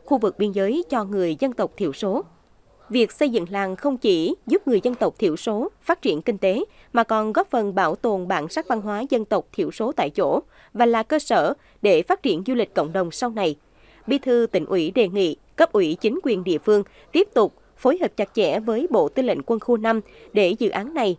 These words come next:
sớm được triển khai xây dựng và hình thành ở khu vực biên giới. Khi triển khai, cần lưu ý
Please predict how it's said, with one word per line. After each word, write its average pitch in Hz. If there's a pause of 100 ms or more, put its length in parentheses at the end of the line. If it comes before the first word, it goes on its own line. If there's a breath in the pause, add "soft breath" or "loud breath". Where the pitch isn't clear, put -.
sớm 233
được 226
triển 160
khai 262
xây 247
dựng 196 (280 loud breath)
và 220
hình 208
thành 220 (100)
ở 160
khu 262
vực 220
biên 190
giới. 196 (540 soft breath)
Khi 247
triển 190
khai, 220 (240 loud breath)
cần 220
lưu 277
ý 233